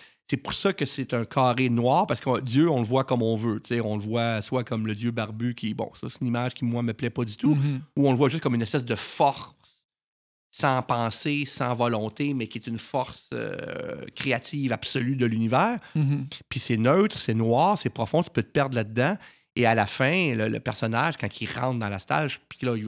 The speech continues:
Speaker 1: on, il devient un, il devient un fœtus qui flotte à côté de la Terre. Je pense que quand, quand tu rencontres Dieu, on s'entend Dieu, là, c'est un symbole, mais il n'y a plus de temps, il n'y a plus d'espace, il y a plus de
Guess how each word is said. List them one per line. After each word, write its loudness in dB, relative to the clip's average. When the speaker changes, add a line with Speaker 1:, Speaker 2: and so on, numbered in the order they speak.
Speaker 1:
on, -6
il -8
devient -2
un, -2
il -4
devient -2
un 2
fœtus -4
qui -10
flotte -4
à -4
côté -8
de -8
la -2
Terre. 0
Je -20
pense 2
que 0
quand, -2
quand 0
tu -10
rencontres -2
Dieu, 2
on -4
s'entend 0
Dieu, 0
là, -2
c'est -4
un 0
symbole, -2
mais 0
il -2
n'y 2
a -2
plus -8
de 2
temps, 2
il 0
n'y 2
a 0
plus -8
d'espace, 0
il -4
y -2
a -2
plus -18
de -2